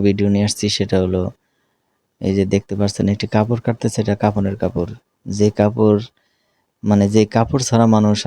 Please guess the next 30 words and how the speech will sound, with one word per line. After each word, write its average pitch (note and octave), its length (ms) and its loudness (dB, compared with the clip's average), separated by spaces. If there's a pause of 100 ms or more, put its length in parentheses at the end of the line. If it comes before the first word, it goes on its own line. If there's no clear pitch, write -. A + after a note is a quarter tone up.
আর G2 100 -2 (800)
কিছু A2+ 220 2 (100)
নিয়ে G#2+ 180 6
এই G2+ 100 0
কবরে G#2+ 320 2
যাওয়া G2+ 220 2
সম্ভব G2 280 0 (120)
না, G2+ 80 0 (380)
সেটাই F2 340 0 (580)
নেওয়ার G#2+ 300 4
জন্য G#3 140 2 (120)
আসছি। - 280 -4
এটা G#2 220 -2
আমাদের G2 320 0
গ্রামের G2+ 320 2
একটি G#2 220 -6
ছেলে G2 220 -2
আজকে - 200 -10 (100)
মারা F#2+ 220 0
গেছে, G2+ 220 -6 (120)
রবিবার G2+ 380 0
আজকে, G2+ 300 -4 (1040)
আজকে - 300 -6
হলো G2 220 2 (460)
দুই G2+ 200 4 (920)
এগারো G#2+ 400 4
দুই G#2 140 4
হাজার G2+ 260 0
পঁচিশ G#2+ 360 -4 (180)
তারিখ। G#2 280 0